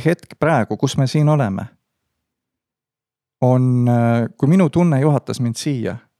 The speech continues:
on see, koosneb, siin on olemas, mul on piisavalt raha, mul on piisavalt tervist, energiat, mul on, äh, piisavalt kaaslasi või mittekaaslasi, et olla selles ruumis praegu nüüd siin.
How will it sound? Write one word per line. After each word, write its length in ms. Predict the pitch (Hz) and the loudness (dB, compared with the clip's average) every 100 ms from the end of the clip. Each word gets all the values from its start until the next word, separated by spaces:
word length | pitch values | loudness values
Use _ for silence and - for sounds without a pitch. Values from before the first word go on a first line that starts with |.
| - | -4
on 140 | 131 | -2
see, 120 | 127 | -2
koosneb, 560 | - 170 156 - 107 _ _ _ _ | -2 0 0 -2 -6 _ _ _ _
siin 220 | - 139 | -4 0
on 240 | 131 123 123 | 2 0 0
olemas, 460 | 143 135 113 107 - - | -2 0 0 -2 -6 0
mul 160 | 143 | 2
on 140 | 131 120 | 2 0
piisavalt 580 | 160 147 131 117 107 139 | -4 -2 -2 -2 -2 -2
raha, 320 | 170 151 131 - _ _ - | 0 0 -2 -6 _ _ -2
mul 80 | 131 | 0
on 140 | 123 | 0
piisavalt 480 | 135 123 - 110 104 | -2 -2 -2 -4 -2
tervist, 460 | 160 156 123 - - | -2 -2 -4 -8 -6
energiat, 680 | 139 143 151 120 110 - - 127 | -2 0 -2 -2 -4 -6 -10 -4
mul 220 | 123 120 | -2 0
on, 320 | 117 117 117 | 0 0 0
äh, 320 | 113 110 113 - | 0 0 -2 -2
piisavalt 460 | 139 131 117 113 - | -2 0 0 -2 -2
kaaslasi 460 | 143 139 127 127 | 0 0 -2 -4
või 140 | 120 127 | -2 -2
mittekaaslasi, 640 | 143 120 123 123 113 110 | -2 -4 0 -2 -2 -6
et 160 | 110 - | -4 -2
olla 220 | 131 110 | -2 -2
selles 320 | 127 143 120 | -2 0 0
ruumis 320 | 131 131 117 - | 0 0 0 -2
praegu 320 | 131 117 117 | -4 -2 -2
nüüd 180 | 117 - | -2 -2
siin. 280 | 131 104 | -4 -4